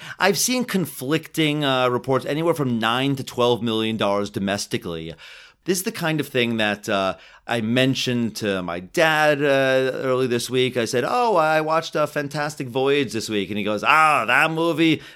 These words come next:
Ah, I've seen that a dozen times." And I happened to see my uncle, and, uh, and he mentioned, like, uh, you know, some scene in it, like, "Oh, the scene in the eyeball or something." And I realized that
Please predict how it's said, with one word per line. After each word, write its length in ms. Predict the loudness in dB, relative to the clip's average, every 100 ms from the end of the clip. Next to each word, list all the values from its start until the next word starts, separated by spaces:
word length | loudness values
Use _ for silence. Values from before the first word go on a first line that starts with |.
| 2
Ah, 500 | 4 6 4 4 4
I've 220 | 2 2
seen 480 | 0 0 0 -2 2
that 240 | 2 2
a 60 | -2
dozen 520 | -2 0 0 -2 -4
times." 640 | -2 0 2 0 -4 -4
And 140 | -6 -6 -14 -4
I 80 | 2
happened 200 | 2 2
to 20 |
see 160 | 0 0
my 160 | 0 2
uncle, 720 | 0 0 0 0 2 2 2
and, 400 | 2 0 -4 -2
uh, 240 | 0 -2 -4
and 280 | -12 -6
he 60 | -2
mentioned, 360 | -2 -2 -2 -2
like, 280 | -2 -2
uh, 260 | 0 0 0
you 120 | -2
know, 80 | -4
some 180 | -6 -6
scene 380 | -6 -2 -2 0
in 100 | 0
it, 180 | -2 -2
like, 140 | 0
"Oh, 240 | 4 4 2
the 80 |
scene 300 | -2 -2 -2
in 120 | -2 -4
the 100 | 0
eyeball 600 | 2 2 2 0 0 0
or 120 | -2
something." 440 | -4 -2 -4 -2
And 160 | -4 -6 -12 -20 -20 -4
I 60 | 0
realized 380 | 2 2 4 4
that 220 | 0